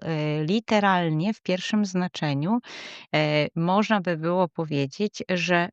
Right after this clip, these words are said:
ono oznacza rogi, ale też,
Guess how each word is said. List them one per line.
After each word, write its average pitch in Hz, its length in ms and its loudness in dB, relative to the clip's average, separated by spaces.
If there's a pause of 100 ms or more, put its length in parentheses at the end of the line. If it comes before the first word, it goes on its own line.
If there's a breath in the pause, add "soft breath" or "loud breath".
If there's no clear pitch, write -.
(100)
ono 170 460 -2
oznacza 160 640 -2
rogi, 185 520 2
ale 185 320 0
też, 147 680 -2